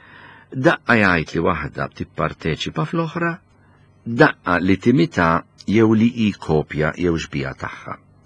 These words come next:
U jgħid ukoll li kien id-demiurgu Alla Artiġjan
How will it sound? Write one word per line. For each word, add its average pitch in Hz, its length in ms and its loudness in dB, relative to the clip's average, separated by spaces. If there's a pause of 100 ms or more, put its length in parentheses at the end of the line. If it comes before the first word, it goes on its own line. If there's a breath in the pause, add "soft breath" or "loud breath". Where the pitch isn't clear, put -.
(1040 loud breath)
U 101 100 6
jgħid 123 300 6
ukoll 156 420 2 (920 soft breath)
li 156 120 2
kien 196 240 4
id-demiurgu 156 840 4 (340)
Alla 110 420 2
Artiġjan 98 840 -2